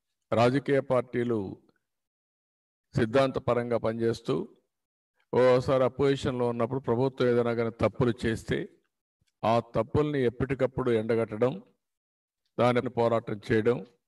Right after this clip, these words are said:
ఇది వారి కర్తవ్యం. అలాంటి కర్తవ్యంలో ఈ పార్టీ ముందుకు పోతా ఉంటే, ఎలక్షన్లు అయిన వెంటనే తెలుగుదేశం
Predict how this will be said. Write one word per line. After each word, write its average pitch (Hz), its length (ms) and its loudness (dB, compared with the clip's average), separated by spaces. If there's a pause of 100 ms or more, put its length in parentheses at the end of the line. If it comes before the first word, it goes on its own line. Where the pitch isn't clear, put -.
(160)
ఇది 127 140 0
వారి 117 260 2
కర్తవ్యం. 101 560 -2 (920)
అలాంటి 123 460 2
కర్తవ్యంలో 135 720 0 (720)
ఈ 117 120 2 (120)
పార్టీ 110 320 0
ముందుకు 113 420 -2
పోతా 110 240 0
ఉంటే, 107 280 -4 (1040)
ఎలక్షన్లు 139 640 0
అయిన 131 140 -2 (100)
వెంటనే 127 400 -2 (200)
తెలుగుదేశం 135 600 2